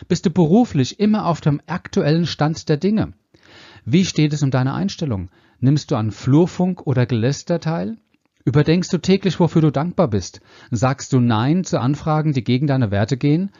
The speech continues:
Und wie klar bist du mit deinen Werten? Abschließend, wie sieht es mit deinem Glauben aus? Glaubst du,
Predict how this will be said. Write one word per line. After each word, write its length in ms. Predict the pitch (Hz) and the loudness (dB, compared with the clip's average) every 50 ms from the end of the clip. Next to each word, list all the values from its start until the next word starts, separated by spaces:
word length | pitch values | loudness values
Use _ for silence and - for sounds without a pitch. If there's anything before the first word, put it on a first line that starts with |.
| _ _ - - - _ | _ _ -20 -20 -20 _
Und 220 | - 127 117 104 123 | -2 -2 0 2 2
wie 140 | 143 131 | 2 2
klar 280 | - 117 104 101 110 110 | 2 0 0 0 0 0
bist 240 | 104 147 147 - - | 0 -2 -2 0 0
du 60 | 208 | 0
mit 160 | 185 165 - | 0 2 0
deinen 220 | 104 92 95 95 92 | 0 -2 -2 -2 -4
Werten? 360 | 92 82 80 85 85 98 - _ _ _ _ _ _ _ _ _ _ _ _ _ _ _ _ _ _ _ _ _ _ - - _ _ - | -4 -6 -6 -10 -12 -16 -18 _ _ _ _ _ _ _ _ _ _ _ _ _ _ _ _ _ _ _ _ _ _ -20 -20 _ _ -10
Abschließend, 720 | - - - - - 127 123 123 - 131 127 - - - _ _ _ _ _ - - - - - - _ _ _ _ _ _ | -8 -6 -6 -2 0 2 2 2 2 0 -2 -2 -4 -12 _ _ _ _ _ -20 -20 -20 -20 -20 -20 _ _ _ _ _ _
wie 180 | 110 127 160 160 | 0 2 2 2
sieht 260 | - - 165 156 165 | 2 2 0 0 0
es 200 | 156 - - - - _ _ _ _ _ _ _ _ _ _ _ _ _ _ _ _ | -4 -6 -8 -14 -20 _ _ _ _ _ _ _ _ _ _ _ _ _ _ _ _
mit 160 | 127 127 131 | -2 0 2
deinem 220 | 127 123 127 131 | 2 2 2 2
Glauben 320 | - 101 95 101 107 117 95 | 2 2 2 2 2 0 -2
aus? 360 | 82 82 82 - - - _ _ _ _ _ _ _ _ _ _ | -4 -6 -8 -10 -12 -18 _ _ _ _ _ _ _ _ _ _
Glaubst 500 | - 110 107 120 135 127 - - - - | -4 0 2 2 2 0 -4 -8 0 2
du, 280 | 139 147 135 92 80 | 2 4 4 2 -2